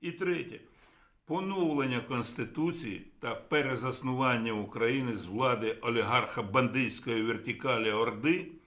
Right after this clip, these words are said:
на народну владу через територіальні громади, владу прямої виборчої демократії. Слава Україні! Я вірю, що так буде.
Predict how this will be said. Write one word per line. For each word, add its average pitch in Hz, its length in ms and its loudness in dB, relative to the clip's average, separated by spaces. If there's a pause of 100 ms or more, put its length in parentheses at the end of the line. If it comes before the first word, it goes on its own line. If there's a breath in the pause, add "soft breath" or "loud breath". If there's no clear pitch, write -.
(340 loud breath)
на - 160 -4
народну 135 540 2
владу 110 520 2 (400 loud breath)
через 127 320 -4
територіальні 123 800 0
громади, 104 600 -2 (540 soft breath)
владу 139 640 -2 (120)
прямої 110 760 -2 (120)
виборчої 104 800 -4
демократії. 104 1000 -4
Слава 135 540 2
Україні! 92 600 -4
Я 104 200 -2
вірю, 123 360 4
що 107 160 -4
так 92 260 -8
буде. 87 340 -8